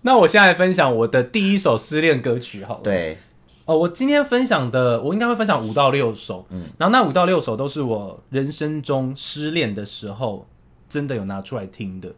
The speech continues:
Speaker 2: 嗯。
Speaker 1: 除了一两首啦，<laughs> 一两首是我可能比较近期听到的。
Speaker 2: 哦，
Speaker 1: 然后就很喜欢，
Speaker 2: 觉得很、嗯。
Speaker 1: 但其他应该大部分都是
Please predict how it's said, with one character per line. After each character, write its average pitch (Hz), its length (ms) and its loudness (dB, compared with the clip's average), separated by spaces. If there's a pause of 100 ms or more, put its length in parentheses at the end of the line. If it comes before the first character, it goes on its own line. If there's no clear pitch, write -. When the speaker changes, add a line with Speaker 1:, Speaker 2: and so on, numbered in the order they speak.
(120)
Speaker 2:
嗯。 87 220 -10 (280)
Speaker 1:
除 135 240 -6
了 127 320 0
一 180 100 -6
两 98 180 -8
首 - 180 -12
啦， - 80 -8 (420)
<laughs> - 80 0 (320)
一 233 60 -2
两 214 120 6
首 165 140 2
是 170 80 -2
我 131 140 2
可 - 100 -6
能 107 160 -4
比 101 80 -12
较 123 80 -2
近 131 240 -6
期 104 220 -8
听 107 200 -8
到 107 220 -4
的。 92 180 -16 (220)
Speaker 2:
哦， 85 500 -10
Speaker 1:
然 113 80 -4
后 139 60 0
就 110 100 0
很 110 220 -4
喜 107 260 -10
欢， 101 240 -6
Speaker 2:
觉 107 60 -14
得 - 60 -20
很、 92 140 -10
嗯。 - 40 -12
Speaker 1:
但 175 160 0
其 131 180 -6
他 147 220 -2
应 135 80 -6
该 131 160 -2
大 123 160 -4
部 120 80 -4
分 113 160 -8
都 107 100 -8
是 107 300 -12